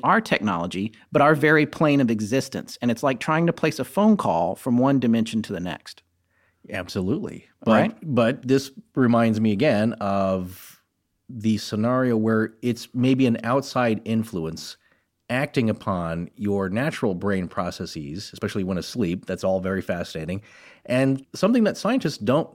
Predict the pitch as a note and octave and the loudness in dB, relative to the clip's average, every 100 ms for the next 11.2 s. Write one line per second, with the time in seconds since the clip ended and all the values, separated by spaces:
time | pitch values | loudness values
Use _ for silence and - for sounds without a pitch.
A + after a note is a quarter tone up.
0 | _ - - C3 F3 F3 D#3+ D3 C#3 C3+ | _ -10 0 2 4 4 4 0 0 0
1 | C#3+ D#3+ B2 A2 E3 C4 - F2 C2+ C2+ | 2 0 0 2 2 0 -4 -4 -4 -8
2 | F2 - - G#2 G2+ E2+ E2+ G2 C3 - | -10 -12 -4 -2 -2 -4 -4 -6 -8 -14
3 | _ _ _ G#2 F#2+ - G2 G#2+ A#2+ B2+ | _ _ _ -4 -2 -2 -2 0 0 2
4 | D#3+ G#3+ C3 G#2+ - F#2 F#2+ F#2 G2 G#2 | 2 2 2 0 0 0 0 -2 -2 0
5 | G2+ G2+ G2 F2 E2+ - B1+ B1 G2 G#2+ | 2 0 0 -2 -4 -6 -8 -6 -2 2
6 | A#2+ A2 - C3 A#2+ A#2+ G2+ F#2+ G#2+ G#2+ | 2 0 -4 -4 -2 -2 -2 0 0 2
7 | G2+ G#2+ G2+ G2 F#2+ F2+ - G2 D#2+ - | 2 0 0 -2 -2 -4 -6 -6 -8 -12
8 | - - - G#2 F#2+ - G#2+ E2+ A#2+ B2 | -20 -20 -8 -4 -2 -2 -4 -2 0 0
9 | - E2 E2 F2 G2+ - G2 G#2 F2+ F2 | 0 -2 -4 -2 -2 -2 -4 -4 -4 -4
10 | F#2 F#2 G2+ F2 D2+ E2+ G#2 A#2 D#2 C#2 | -4 -4 -6 -8 -8 -4 0 0 -2 -8
11 | - | -14